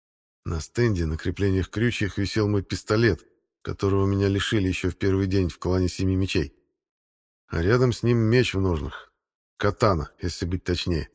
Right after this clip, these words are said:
Не идеальное оружие, но в умелых руках и оно станет смертельно опасным подарком, который далеко не каждый будет рад увидеть у себя в кишках. Я снял оружие и присмотрелся.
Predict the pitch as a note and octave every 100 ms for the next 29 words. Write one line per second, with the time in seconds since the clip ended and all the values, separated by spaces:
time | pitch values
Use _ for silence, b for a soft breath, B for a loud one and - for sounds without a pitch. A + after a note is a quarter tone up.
0 | _ _ _ _ _ _ _ A2 A#2 A2
1 | G#2 A2 A2 F2+ E2 D#2+ C#2+ C#2+ - -
2 | F#2+ G2 G#2 A2 A2+ A#2+ A2+ A#2 A#2+ A2+
3 | - A#2+ A2 G#2 A2+ G#2+ - A2 G#2 A2
4 | G#2 G#2+ G#2+ G2+ G#2 G2+ G#2+ G#2 - D#2
5 | - _ _ - F2+ A#2+ B2 A2+ G#2 G2+
6 | F#2 C3+ C3 A2+ B2+ A#2 G2+ G2 G#2 G2+
7 | G#2 G2 G#2 G2+ F2+ F#2+ - G2+ F2+ -
8 | G2+ - E2+ - _ _ _ _ _ _
9 | _ _ _ _ _ - D#2 - E2+ F2
10 | F2 G2 F#2+ E2 F2 - F2 G2 G2+ G2+
11 | -